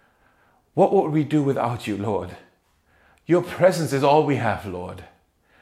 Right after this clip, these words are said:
If you're not with us," he says, "how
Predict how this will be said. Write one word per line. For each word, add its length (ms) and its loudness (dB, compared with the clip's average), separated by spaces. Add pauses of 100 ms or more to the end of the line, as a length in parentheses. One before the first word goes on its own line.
(600)
If 160 -6
you're 220 2
not 240 0
with 260 -2
us," 360 -8
he 120 -6
says, 300 -10 (180)
"how 460 4